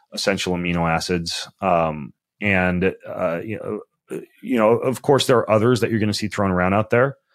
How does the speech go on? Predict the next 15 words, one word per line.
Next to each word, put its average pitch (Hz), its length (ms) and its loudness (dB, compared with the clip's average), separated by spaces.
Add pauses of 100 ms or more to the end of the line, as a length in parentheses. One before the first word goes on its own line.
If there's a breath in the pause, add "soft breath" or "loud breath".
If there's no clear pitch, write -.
(280)
I'll 117 100 4
name 107 340 4
them 113 120 0
quickly, 107 540 0
just 95 220 -4
so 95 80 -4
you 90 60 -2
know. 85 400 -2
L-carnitine 104 800 2 (140)
is 85 120 -10
not 92 200 0
bad. 92 360 2 (800)
Carnosine, 107 720 -2 (580)
also 95 240 0
useful. 107 580 0